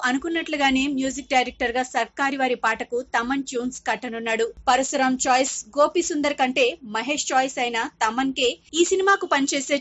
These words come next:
ఛాన్స్ దక్కింది. సినిమాటోగ్రాఫర్ గా అల వైకుంఠపురంలో ఫేమ్ పిఎస్ వినోద్ పనిచేయనున్నాడు. సూపర్ స్టార్ తో వినోద్ కు ఇదే ఫస్ట్ ఫిల్మ్.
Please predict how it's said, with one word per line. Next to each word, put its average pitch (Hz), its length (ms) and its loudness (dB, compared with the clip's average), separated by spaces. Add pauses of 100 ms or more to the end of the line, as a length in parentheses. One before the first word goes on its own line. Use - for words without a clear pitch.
ఛాన్స్ 262 320 0
దక్కింది. 233 400 0 (220)
సినిమాటోగ్రాఫర్ 359 880 2
గా 269 80 4 (160)
అల 240 180 2 (100)
వైకుంఠపురంలో 262 760 -2
ఫేమ్ 233 320 2 (340)
పిఎస్ 349 400 -2
వినోద్ 262 420 0
పనిచేయనున్నాడు. 233 720 0 (320)
సూపర్ 269 460 -4
స్టార్ 247 300 0
తో 254 100 2 (120)
వినోద్ 285 340 0
కు 269 180 -8
ఇదే 254 200 0
ఫస్ట్ 233 400 -4
ఫిల్మ్. 226 300 -6